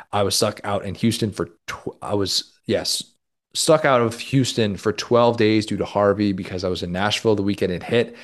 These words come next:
had to fly to Utah to be able to work that week, and then flew to New Orleans for the relocated B Y U game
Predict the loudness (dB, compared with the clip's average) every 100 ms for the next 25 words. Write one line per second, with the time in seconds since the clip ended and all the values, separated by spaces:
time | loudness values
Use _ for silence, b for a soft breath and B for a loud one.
0 | B -4 -2 -2 -4 -2 0 0 0 -2
1 | -4 -4 4 4 6 2 0 -4 -10 0
2 | 2 2 0 -4 2 2 2 0 0 -2
3 | -4 -6 B B B -8 -6 -6 -6 2
4 | 4 4 2 -2 0 2 2 2 -2 -2
5 | 0 0 -2 -2 0 0 0 0 -2 0
6 | 0 2 2 0 0 -2 -2 -4